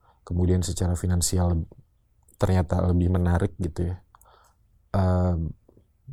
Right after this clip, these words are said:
si keinginan-keinginan untuk kemudian apakah mungkin di wilayah seniman juga ada kayak apakah gue harus ikut ini karena ini ternyata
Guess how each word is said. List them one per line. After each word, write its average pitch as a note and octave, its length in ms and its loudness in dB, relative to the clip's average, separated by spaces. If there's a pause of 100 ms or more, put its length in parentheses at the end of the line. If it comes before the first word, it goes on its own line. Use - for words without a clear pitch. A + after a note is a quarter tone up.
(1000)
si F2+ 560 2 (1400)
keinginan-keinginan F2+ 1040 0
untuk E2+ 240 -2
kemudian E2+ 400 -2
apakah - 400 -4 (640)
mungkin A2 260 4
di G#2 80 8
wilayah F#2 240 6
seniman F#2+ 400 2
juga F2+ 240 4
ada E2 120 -2 (200)
kayak - 240 -6
apakah - 320 -4
gue F2 160 2
harus F2+ 240 0
ikut - 240 -4
ini F#2 320 -2 (1120)
karena F2+ 320 0
ini F#2 80 4
ternyata F2 400 2